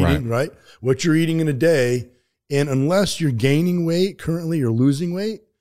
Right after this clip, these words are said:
Speaker 1: what you're eating in a day is the number of calories your body's basically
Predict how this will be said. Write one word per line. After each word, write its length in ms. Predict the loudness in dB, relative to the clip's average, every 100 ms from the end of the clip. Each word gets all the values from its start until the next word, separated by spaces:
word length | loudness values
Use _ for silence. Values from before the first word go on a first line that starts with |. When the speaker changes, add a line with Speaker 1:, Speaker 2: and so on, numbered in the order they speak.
| _ _
Speaker 1:
what 280 | -2 -2 0
you're 120 | 0
eating 280 | 0 0 0
in 80 | -2
a 60 |
day 560 | -2 -2 0 -2 -4 -8 _ _ _ _ _ _ _ _
is 240 | -2 -2 -2
the 160 | -2 0
number 260 | 2 0
of 60 | 0
calories 500 | 0 -2 -2 -4 -4
your 60 | -6
body's 440 | -8 -6 -6 -6
basically 540 | -6 -8 -8 -10 -12